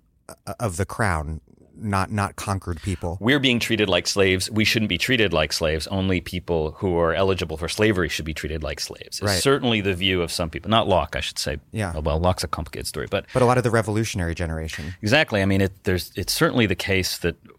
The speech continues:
Speaker 2: um, the southern states, the southern colonies start making these arguments when they,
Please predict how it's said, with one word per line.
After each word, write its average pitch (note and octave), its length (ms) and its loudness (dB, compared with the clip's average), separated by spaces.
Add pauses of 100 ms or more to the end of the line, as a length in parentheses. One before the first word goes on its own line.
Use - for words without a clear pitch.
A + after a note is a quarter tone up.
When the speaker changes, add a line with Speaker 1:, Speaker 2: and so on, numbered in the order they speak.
(220)
Speaker 2:
um, E2 320 -4
the E2+ 120 -4
southern F#2 720 2
states, - 640 -8
the - 80 -6
southern F#2 240 2
colonies E2+ 440 0
start E2 360 -2 (180)
making E2+ 360 -4
these E2 140 -2
arguments D#2+ 460 -4
when E2+ 160 -4
they, E2 160 -2